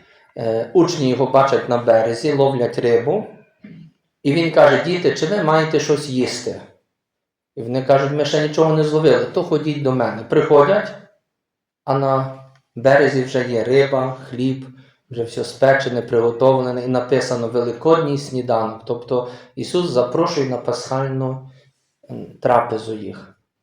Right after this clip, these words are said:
І Ісус каже: «Дивіться, це я. Дух не має костів, там, е, тіла, а я маю, і я їм». І перед ним, і написав євангелист, що Ісус перед ними взяв рибу і їв.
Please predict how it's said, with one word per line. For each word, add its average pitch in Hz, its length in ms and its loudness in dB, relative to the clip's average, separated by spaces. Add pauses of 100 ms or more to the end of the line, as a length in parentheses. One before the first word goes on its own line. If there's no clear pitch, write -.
(680)
І 127 100 -2
Ісус 180 280 -2
каже: 120 300 2 (840)
«Дивіться, 143 380 -2
це 160 260 2
я. - 320 -4 (440)
Дух 147 300 0
не 202 80 0
має 139 400 -4 (140)
костів, 147 600 2
там, 117 420 -2
е, 110 340 -12 (320)
тіла, 139 540 0 (320)
а 120 80 -4
я 147 160 2
маю, 185 340 0
і 123 40 -6
я 165 280 0
їм». 180 180 -4
І 131 60 -4
перед 147 320 2
ним, 185 140 0
і 143 60 0
написав 139 480 0
євангелист, 135 480 0
що 139 100 -2
Ісус 190 360 2
перед 147 280 2
ними 160 220 0
взяв 131 260 0
рибу 175 240 0
і 160 120 -4
їв. 151 260 -4